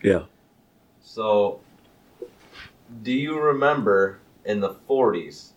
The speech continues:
Speaker 2: I know it'd be late forties. You would have been maybe five-ish,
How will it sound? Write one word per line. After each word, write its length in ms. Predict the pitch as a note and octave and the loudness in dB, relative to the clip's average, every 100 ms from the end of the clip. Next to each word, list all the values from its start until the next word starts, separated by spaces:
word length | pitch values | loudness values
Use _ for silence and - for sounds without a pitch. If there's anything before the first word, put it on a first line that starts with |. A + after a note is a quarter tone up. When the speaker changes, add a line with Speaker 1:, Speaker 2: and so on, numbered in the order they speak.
| - | -6
Speaker 2:
I 100 | G#2 | -2
know 200 | A2 A2+ | 2 0
it'd 120 | G2+ | 0
be 100 | A2+ | -2
late 400 | G#2+ A2+ B2 B2+ | 0 2 0 0
forties. 560 | B2 B2 B2 B2+ A#2+ A2 | -2 0 0 -2 -2 -4
You 60 | |
would 80 | A2 | -4
have 80 | G2+ | -2
been 180 | G#2 G2+ | -2 -2
maybe 240 | G#2 G2 G2 | -2 -4 -6
five-ish, 800 | - A2 A2 G#2+ A2 A2 - | -2 0 0 -2 -4 -6 -12